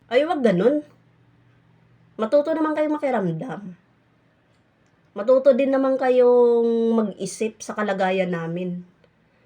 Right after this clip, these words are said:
Yes, kayong mga lalaki, oo, sasabihin natin na kayo yung naghahanap buhay. Kayo yung bumubuhay ng buong pamilya.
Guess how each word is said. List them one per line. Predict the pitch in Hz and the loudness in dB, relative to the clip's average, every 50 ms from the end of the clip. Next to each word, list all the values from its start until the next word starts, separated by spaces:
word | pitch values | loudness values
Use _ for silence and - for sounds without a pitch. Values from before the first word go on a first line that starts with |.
| _ _ _ _ _ _ _ _ _ _ _ _ _ _ _ _ _ _ _ | _ _ _ _ _ _ _ _ _ _ _ _ _ _ _ _ _ _ _
Yes, | - 294 330 320 294 - | -4 -2 -2 -2 -2 -2
kayong | - 254 269 285 285 | -2 2 2 2 2
mga | 277 277 277 269 262 254 | 2 0 0 2 0 0
lalaki, | 247 240 226 220 220 - 233 226 226 226 226 220 - | 0 0 -2 -4 -4 -6 -6 -4 -4 -6 -8 -8 -8
oo, | 208 214 - 208 220 | -8 -6 -6 -6 -8
sasabihin | - 226 220 - 214 208 208 214 208 208 202 202 196 | -10 -14 -10 -8 -8 -8 -6 -8 -8 -8 -8 -8 -10
natin | 190 190 - 196 190 185 185 185 | -10 -12 -12 -12 -12 -10 -10 -10
na | 185 180 180 175 180 180 180 - - _ _ _ _ _ _ _ - - _ _ _ _ _ _ _ _ _ _ _ _ _ _ _ _ _ _ _ _ _ _ _ _ _ _ _ _ _ _ _ _ _ _ _ _ _ _ _ _ _ _ _ _ | -10 -10 -12 -14 -14 -16 -18 -20 -20 _ _ _ _ _ _ _ -20 -20 _ _ _ _ _ _ _ _ _ _ _ _ _ _ _ _ _ _ _ _ _ _ _ _ _ _ _ _ _ _ _ _ _ _ _ _ _ _ _ _ _ _ _ _
kayo | 214 202 202 220 214 | -6 -4 -2 -2 -2
yung | 202 202 202 | -2 -2 -2
naghahanap | 202 190 170 175 185 175 175 190 190 185 175 | -2 -4 -4 -4 -4 -4 -4 -4 -4 -6 -6
buhay. | - 185 180 175 180 170 165 175 185 170 165 165 160 165 - _ _ _ _ _ _ _ _ _ _ _ _ _ _ _ _ _ _ _ _ _ - | -4 -4 -2 -2 -2 -4 -6 -8 -10 -10 -10 -10 -12 -16 -20 _ _ _ _ _ _ _ _ _ _ _ _ _ _ _ _ _ _ _ _ _ -2
Kayo | 262 254 240 277 349 359 | 0 0 0 0 -2 -4
yung | 294 349 381 370 285 | -4 -4 -2 -2 0
bumubuhay | 226 220 240 233 240 226 208 240 247 247 247 233 233 | 2 2 4 4 4 4 4 2 0 0 0 -4 -2
ng | 220 214 214 220 220 208 | -2 -2 -4 -4 -6 -4
buong | 196 202 202 220 214 202 202 202 | -6 -6 -6 -6 -6 -8 -8 -8
pamilya. | - 190 190 185 180 170 170 165 160 175 180 185 175 | -8 -6 -6 -4 -6 -6 -8 -8 -10 -10 -12 -12 -16